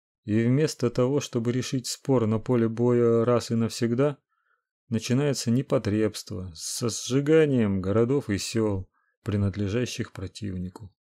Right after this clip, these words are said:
Понятно, что не по своей звериной сути это делается, а исключительно с рациональной точки зрения. Сжигая села, угоняешь крестьян в полон,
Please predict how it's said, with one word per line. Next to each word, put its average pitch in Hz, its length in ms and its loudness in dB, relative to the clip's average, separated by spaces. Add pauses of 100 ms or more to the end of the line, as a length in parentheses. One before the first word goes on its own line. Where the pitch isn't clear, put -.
(920)
Понятно, 135 680 2
что - 240 -2
не 123 100 2
по 127 140 -2
своей 123 580 2
звериной 117 560 2
сути 117 380 -4
это 107 200 -4
делается, 104 640 -2 (580)
а 117 160 0
исключительно 143 880 -2
с - 120 -2
рациональной 120 800 2
точки 120 480 -2
зрения. 110 720 -2 (680)
Сжигая 110 520 0
села, 127 580 0 (240)
угоняешь 135 560 0
крестьян 127 560 -4
в - 120 -20
полон, 110 460 0